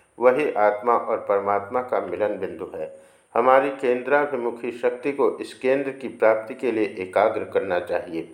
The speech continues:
केंद्र पसारी शक्ति का उपयोग बंधन से मुक्ति के लिए करना चाहिए।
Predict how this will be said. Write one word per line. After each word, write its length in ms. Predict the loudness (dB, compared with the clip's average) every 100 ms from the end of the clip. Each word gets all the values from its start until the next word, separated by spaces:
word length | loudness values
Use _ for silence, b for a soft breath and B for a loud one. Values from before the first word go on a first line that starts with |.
| -20 b b b b b b b b 4
केंद्र 280 | 4 4
पसारी 480 | 0 0 6 4 4
शक्ति 380 | 0 0 0 -4
का 160 | 4 4
उपयोग 580 | 4 -4 2 2 2
बंधन 380 | 0 0 2 0
से 160 | 2 -2
मुक्ति 380 | 0 -2 -4 -4
के 200 | -2 0
लिए 160 | -2
करना 320 | 2 2 2
चाहिए। 520 | -2 -2 -4 -6 -10